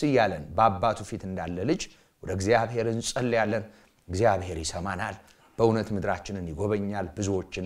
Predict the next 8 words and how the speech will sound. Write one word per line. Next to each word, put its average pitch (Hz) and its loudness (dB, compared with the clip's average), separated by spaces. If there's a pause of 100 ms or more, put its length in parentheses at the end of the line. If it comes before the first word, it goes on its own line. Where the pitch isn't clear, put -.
ከጨለማ 85 -8 (180)
ኃይል 107 -4 (300)
ይታደጋል፣ 85 -6
ያድናል። 71 -14 (360)
በዚህ 104 -2
መንፈስ 92 -8 (160)
በፊቱ - -8
እንሆናለን። 71 -12